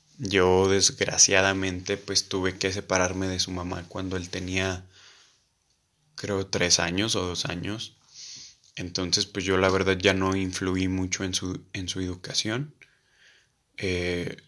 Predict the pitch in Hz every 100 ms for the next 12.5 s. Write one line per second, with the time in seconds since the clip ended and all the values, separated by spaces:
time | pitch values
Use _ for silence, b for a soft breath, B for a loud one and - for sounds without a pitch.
0 | - 95 90 85 90 95 95 92 87 90
1 | - 95 92 101 95 92 92 90 90 -
2 | - 95 92 92 - 92 92 92 92 92
3 | 95 90 92 90 104 131 B B B B
4 | B B - - - 98 92 95 92 92
5 | 95 98 98 92 - 90 87 101 95 -
6 | 95 92 92 92 143 - _ _ _ _
7 | _ _ _ _ _ - - 92 101 110
8 | 135 107 98 90 113 117 101 101 - 101
9 | 92 98 90 - - _ - 98 - 104
10 | 139 143 95 101 101 107 85 85 107 98
11 | 95 92 95 - 110 101 92 - - 98
12 | - 95 95 98 98